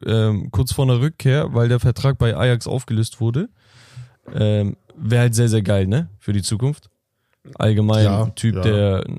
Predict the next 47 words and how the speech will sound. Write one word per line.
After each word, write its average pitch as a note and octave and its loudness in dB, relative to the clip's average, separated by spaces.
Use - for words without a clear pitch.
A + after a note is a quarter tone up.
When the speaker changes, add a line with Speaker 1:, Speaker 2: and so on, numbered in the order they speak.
Speaker 1:
absoluter G#2 -2
Fuchs - -4
ist, G2 0
was, G2+ 0
äh, G2 2
Transferpolitik G2+ -2
und G2 0
auch G#2 -2
das G2 -2
Wirtschaftliche G#2+ 0
und G2 2
so G2 0
anbelangt, G2 2
ähm, F#2+ 0
wie G#2 2
er G2 2
Verträge G#2 0
und F2+ 0
sowas G2 0
aushandelt. G2 0
Scouting-Abteilung, G2+ 0
wie F#2+ 0
er G2 2
das G#2 -2
managt, G2 -2
der, G#2 -2
der G2+ 2
hat G2+ 0
da G2 2
schon F#2+ 0
echt - -4
geile G#2 2
Speaker 2:
Der G#2 4
hat G2 2
da - 4
Speaker 1:
Sachen G2+ 4
Speaker 2:
sehr A2 4
Speaker 1:
gemacht. A2 4
Speaker 2:
gute A2 -4
Arbeit A#2+ 0
geleistet, B2 0
vor A2 -4
allem G#2+ -4
bei G2 -2
Dortmund. G#2 -4
Danach F#2+ -4
seine G2+ -4